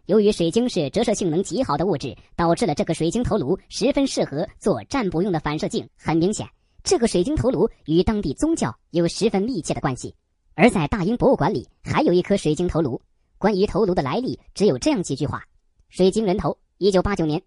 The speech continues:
从美国纽约提法尼珠宝店购进，可能是殖民时代拉丁美洲阿祖提人的杰作。同时，在法国巴黎人类博物馆也陈列了一颗水晶头颅。据馆员介绍，这颗头颅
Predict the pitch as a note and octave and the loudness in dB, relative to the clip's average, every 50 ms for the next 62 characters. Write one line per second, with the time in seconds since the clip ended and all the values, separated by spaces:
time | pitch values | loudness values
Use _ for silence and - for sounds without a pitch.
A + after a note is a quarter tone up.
0 | _ - - E3+ E3+ D3 B2+ B2 E3 D3+ C3+ B2 A#2+ C#3 F3 G3 - - F3 E3 | _ -6 -4 -2 -2 -2 -2 -2 -2 -2 -2 -2 -2 -2 -2 -2 -2 -4 -6 -4
1 | - D#3+ D#3 D#3+ A3 - D4 A#3 D#3 D3 G3 E3 - B3+ G3+ - C4+ A3 - _ | -4 -4 -2 -2 -4 -4 -4 -4 -4 -4 -4 -4 -4 -4 -4 -4 -4 -8 -10 _
2 | _ _ _ - - _ _ - - D#3 D#3 F3+ G3 - C3+ - E3+ F#3+ E3+ F3 | _ _ _ -20 -20 _ _ -4 -2 0 0 0 0 -2 -2 -2 0 0 0 0
3 | - C#3+ C3 A2 - - _ - D3 E3 F3+ F3+ F3 F3 E3 D3 C#3+ D#3 E3 - | -2 -4 -8 -10 -10 -14 _ -8 -4 -2 -2 0 0 0 0 0 0 0 -2 -2
4 | - A#3+ A3+ A#3 C#3+ C#3+ C#3+ - F3 - D3+ D3+ C3 G#2+ - C3 D3 E3+ - B2+ | -4 -6 -6 -4 -4 -4 -4 -2 -2 -2 -2 -2 -4 -6 -6 -4 -4 -4 -4 -4
5 | F#2 - _ _ _ _ _ _ _ _ _ _ _ _ _ _ _ _ _ _ | -6 -10 _ _ _ _ _ _ _ _ _ _ _ _ _ _ _ _ _ _
6 | _ _ - - G#3 D4 - - C#3+ - - _ _ _ _ - - A3 G3+ G3+ | _ _ -4 0 0 0 0 0 -4 -8 -8 _ _ _ _ -4 0 0 0 0
7 | - D3+ C#3 D3 E3+ A3+ - D4 D4+ D4+ - D#4+ A3 D#3+ D#3 A#3+ C#4 D3 C3+ - | 0 -2 -2 0 0 0 0 -2 -2 -2 -2 -4 -2 -2 -2 0 0 0 0 0
8 | F3+ A#3 D4 - - B2 G2+ G#2+ D3+ - - _ - D3+ D#3+ F3+ - - - C#3+ | 0 0 0 0 -2 -4 -6 -8 -10 -14 -14 _ -2 2 2 2 2 0 -2 -4
9 | G#3+ C4+ D4+ A3+ D#3+ F#3 E3 D#3 - F3+ F3+ - - D3+ D#3 D3 E3 E3+ - D3 | -2 -2 -2 -2 -2 -2 -2 -2 0 0 0 0 0 -2 -2 0 -2 -2 -2 -2
10 | D#3 C#3 G#2+ - _ _ _ _ _ _ _ - - E3+ D#3+ - - A#2+ A2+ A2+ | -2 -4 -4 -8 _ _ _ _ _ _ _ -6 -4 -2 -2 -2 -2 -6 -6 -6
11 | B2+ G3+ - - - - G#2+ - _ _ _ _ _ _ - - - - G4 - | -4 -4 -2 -2 -4 -4 -8 -10 _ _ _ _ _ _ -20 -8 -2 0 2 2
12 | - A#3 - - A#3+ A3 B2 F#3 | 2 0 -2 -2 -2 0 0 -2